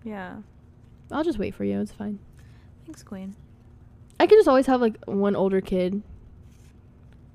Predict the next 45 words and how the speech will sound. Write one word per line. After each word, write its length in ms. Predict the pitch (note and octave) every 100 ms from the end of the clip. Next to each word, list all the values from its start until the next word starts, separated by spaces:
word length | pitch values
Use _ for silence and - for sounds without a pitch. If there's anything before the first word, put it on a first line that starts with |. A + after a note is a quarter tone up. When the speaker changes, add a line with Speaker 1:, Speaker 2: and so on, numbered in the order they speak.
| - - - - - - -
Speaker 1:
Yeah. 280 | G3+ A3 B3 -
Speaker 2:
Or 120 | D4+
we 140 | C#4 C#4
could 100 | D4
have, 160 | C#4+
like, 160 | C4+ B3
s-, 160 | - -
you 140 | B3
know 120 | E4 D#4
how 160 | C#4+
it's 100 | A#3
like, 180 | A3+ G#3 -
oh, 240 | A3 G3 - - - - - - - -
it'd 100 | G#3+
be, 60 |
like, 180 | G#3+ - -
mine 380 | G3+ G3+ G#3+ A3
one 140 | A3
year, 220 | A3 G#3+ G#3
yours 320 | G3+ G3+ G3+
the 100 | G3+
next, 460 | F#3+ F#3 - - -
mine 220 | G3 F#3+
Speaker 1:
Yeah. 60 | G3
Speaker 2:
the 40 |
next, 320 | F#3 F3+ G3 G#3
yours 220 | F#3+ F#3
the 80 | A3
next. 280 | A3+ A3+
Then 160 | A3+ A3
they're, 160 | A3 G3
like, 220 | F#3 - - -
all 140 | A3
kind 260 | A3 G#3+ G3+
of 60 |
different 220 | G3+ G#3+
ages, 300 | G3 F#3+ G#3+
and 120 | G3+ F#3+
they 80 |
come 200 | F#3 F#3 G3
together, 300 | F#3+ E3+ F3
and 140 | F3+
they're, 140 | E3
like, 240 | E3 E3 -
friends. 440 | - F#3 G#3 -